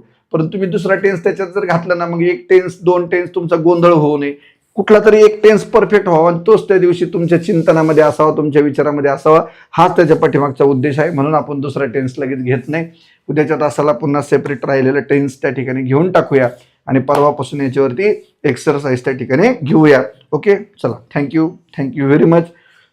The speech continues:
आपण सगळ्यांनी ह्या तासाचा एन्जॉय केलाय, आनंद लुटला असं आशा बाळगायला काही हरकत नाही.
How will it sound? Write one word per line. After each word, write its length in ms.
आपण 220
सगळ्यांनी 380
ह्या 200
तासाचा 360
एन्जॉय 400
केलाय, 280
आनंद 360
लुटला 340
असं 260
आशा 300
बाळगायला 340
काही 120
हरकत 380
नाही. 220